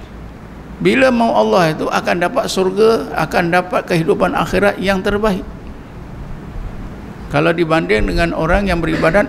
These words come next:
mahukan surga dan neraka, boleh. Tapi kurang baik.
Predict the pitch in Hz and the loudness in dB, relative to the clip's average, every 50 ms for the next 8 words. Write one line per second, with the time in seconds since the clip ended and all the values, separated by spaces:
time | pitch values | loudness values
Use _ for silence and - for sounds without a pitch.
0 | 135 165 156 160 160 147 - - - 208 - 190 - 180 165 175 185 196 190 170 | 2 2 2 2 2 0 0 0 0 0 -2 -4 -4 -2 -2 0 2 2 2 2
1 | 160 156 151 151 143 147 - 131 120 127 127 - - - - - 185 - 226 208 | 2 0 0 0 0 0 -2 -6 -6 -6 -10 -14 -14 -10 -6 -4 -2 -2 0 0
2 | 165 160 - - - - - - - - - - - - - - - - - - | 0 -2 -2 -6 -12 -12 -14 -14 -14 -14 -16 -16 -16 -16 -14 -14 -16 -14 -14 -14
3 | - - - - - - - - - - - - - - - - - - - - | -14 -14 -14 -14 -14 -14 -14 -14 -14 -14 -14 -12 -12 -12 -12 -12 -12 -12 -10 -4
4 | - 139 139 135 - 165 170 170 - 143 143 143 143 147 147 143 131 131 127 127 | -2 -2 -2 2 2 2 2 2 2 2 4 4 4 4 4 4 2 2 2 0